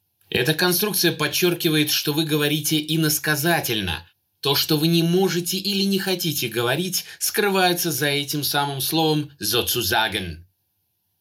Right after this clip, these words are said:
Следующая конструкция. Es versteht sich von selbst.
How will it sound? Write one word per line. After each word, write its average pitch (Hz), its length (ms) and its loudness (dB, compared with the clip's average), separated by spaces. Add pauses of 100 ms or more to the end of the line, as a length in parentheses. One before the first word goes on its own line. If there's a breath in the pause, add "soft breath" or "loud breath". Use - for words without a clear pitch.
Следующая 123 680 0
конструкция. 107 840 -4 (280)
Es - 280 0
versteht 170 500 2
sich 151 280 0
von 135 220 -4
selbst. 135 560 -4